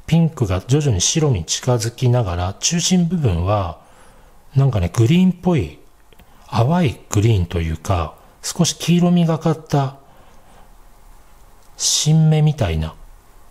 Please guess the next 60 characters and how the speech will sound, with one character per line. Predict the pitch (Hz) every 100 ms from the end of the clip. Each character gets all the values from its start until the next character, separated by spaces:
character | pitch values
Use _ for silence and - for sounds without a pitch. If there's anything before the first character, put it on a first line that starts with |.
| - -
白 | - 170 170 151 - -
か | 135
ら | 123 120 - - - -
淡 | 123 139 160
い |
グ | 110 120
リ | 147
ー | 135
ン | 113
に | 95 131 - - - - - - - 135
な | 117
り | 127
か | - 160
け | 160
て | - 139 135
る | 135
か | 127
な | 139 147
っ | 143
て | -
い | 107
う |
よ | 104
う |
な、 | 92
そ | - 156
う | 160
い |
っ |
た | 156 147
色 | 131 131
味 | 120
な | 80
ん |
で | 76
す | -
ね。 | 90 - _ - - - -
こ |
の | 98
中 | - 110
心 | - 98
部 | 87
分。 | 80 80 - - - - - - - - -
こ | -
こ | - 160
は | 151
ね、 | 135 87
絵 | 107
の | 127
具 | 127
で | 110 110
こ | 120 104
う | -
表 | 110 113
現 | 95
す | 87
る | 85
と | 90
き | -
に、 | 90 85